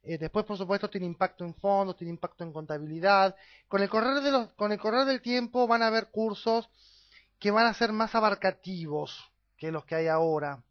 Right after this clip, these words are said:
Eh, la idea es, eh, dentro de un tiempo, hacer por ahí, en lugar de dos cursos por día, por ahí hacer uno solo, que abarque cuatro o cinco horas,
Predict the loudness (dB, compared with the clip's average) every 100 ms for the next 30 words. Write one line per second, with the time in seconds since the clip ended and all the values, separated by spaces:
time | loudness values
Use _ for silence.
0 | _ _ -20 -20 -20 _ -8 -4 0 2
1 | 2 2 2 0 2 4 6 6 4 2
2 | -2 -18 _ _ _ _ _ -4 -2 -2
3 | -4 -2 -2 -2 -2 -2 -4 0 4 4
4 | 2 -4 -2 2 2 0 -2 2 2 2
5 | -2 -2 0 2 2 -2 -4 -8 -6 -6
6 | -4 -4 -2 -4 -2 -2 -4 -4 -6 -6
7 | -6 2 4 4 0 -4 _ _ _ _
8 | _ _ _ _ _ _ 0 4 4 2
9 | -2 0 0 -2 -2 -2 -2 0 0 -2
10 | -10 -8 -2 2 2 0 -4